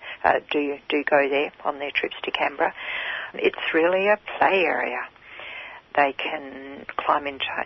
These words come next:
into a helicopter and pretend they're fighting in Vietnam. They can climb inside a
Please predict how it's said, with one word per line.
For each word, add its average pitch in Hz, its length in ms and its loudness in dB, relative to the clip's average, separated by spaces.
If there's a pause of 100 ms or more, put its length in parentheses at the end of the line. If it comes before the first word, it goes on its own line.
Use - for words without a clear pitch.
(140)
into - 240 -2
a - 20 0
helicopter 196 720 2
and 151 180 -6
pretend 151 360 -4
they're 143 240 0
fighting 147 280 2
in 139 100 -12
Vietnam. 170 640 2 (720)
They 147 260 6
can 139 720 -8 (420)
climb 151 300 4
inside 143 540 0
a 135 520 0